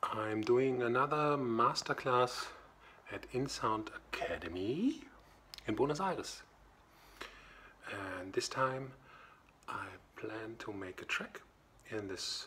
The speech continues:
super cool analog studio. You can, uh, take part of this.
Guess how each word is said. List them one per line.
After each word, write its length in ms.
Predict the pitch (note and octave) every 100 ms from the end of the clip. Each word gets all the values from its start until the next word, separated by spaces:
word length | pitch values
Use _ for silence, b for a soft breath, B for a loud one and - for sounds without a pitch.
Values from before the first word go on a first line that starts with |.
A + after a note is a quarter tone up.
| -
super 300 | - - -
cool 260 | - G#2+ G2+ F#2+
analog 340 | G2+ G#2 G2+ -
studio. 360 | - D#2 B2+ C#3 - - B B B B B B B -
You 160 | G2+ G2
can, 680 | - G#2+ G#2 G#2 G2+ G2 F#2+
uh, 340 | F#2 F#2+ F#2 F#2 -
take 220 | - A#2+
part 260 | - A#2 C3+
of 140 | D#3
this. 380 | - D#3+ - -